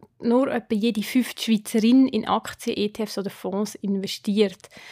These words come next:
Also der Mythos hält sich dann gleich hartnäckig, dass das nicht etwas für alle ist. Und jetzt ist die grosse Frage für mich,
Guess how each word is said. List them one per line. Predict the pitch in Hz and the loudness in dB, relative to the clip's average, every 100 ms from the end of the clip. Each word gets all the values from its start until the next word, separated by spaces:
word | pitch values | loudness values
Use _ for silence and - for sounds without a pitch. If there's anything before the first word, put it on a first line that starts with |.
| - | -8
Also | 196 202 | -6 2
der | 220 233 | 4 6
Mythos | 254 269 262 226 190 | 6 4 0 -2 -2
hält | 190 202 | -2 -4
sich | 196 | -10
dann | - 190 | -6 -6
gleich | - 226 240 - | -4 -2 -4 0
hartnäckig, | 208 247 - 190 220 - 262 - | 0 0 -2 -4 -4 -8 -12 -10
dass | 208 | -10
das | 214 214 | -6 -4
nicht | 214 | -4
etwas | 214 208 - - - | -6 -8 -12 -12 -4
für | 220 - | -2 2
alle | 202 214 220 | 2 2 0
ist. | 196 - - - - - - | -2 -6 -10 -16 -20 -20 -8
Und | 214 220 | -2 -2
jetzt | 247 | -2
ist | 240 | -4
die | 233 | -2
grosse | 226 254 262 240 | 0 0 0 -4
Frage | - 220 233 | 0 0 0
für | - | -2
mich, | 220 220 233 | 2 2 0